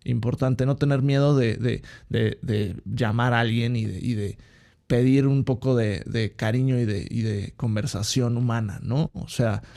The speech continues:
los hombres, eh, tenemos que trabajar mucho en ese tipo de sensibilidades. No es que no las tengamos, pero en, es en dejarlas, eh, florecer. Y yo creo que, que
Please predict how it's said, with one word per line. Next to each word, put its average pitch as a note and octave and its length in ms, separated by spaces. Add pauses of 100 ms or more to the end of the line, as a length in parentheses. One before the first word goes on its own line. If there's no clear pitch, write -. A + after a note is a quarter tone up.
los A#2 180
hombres, C3+ 400 (380)
eh, A2+ 180
tenemos A#2+ 400
que B2 100
trabajar A2 460
mucho C3+ 340
en B2 160
ese B2 160
tipo B2+ 280
de A#2+ 60
sensibilidades. B2 1000 (140)
No C#3 200
es - 80
que C#3 100
no C3+ 120
las C3 160
tengamos, B2 420
pero A#2 220
en, A#2+ 320
es A#2+ 320
en B2 140
dejarlas, B2 600 (720)
eh, B2 220
florecer. B2 760 (1040)
Y C3+ 120
yo C3 160
creo B2+ 200
que, C3 400
que A#2 300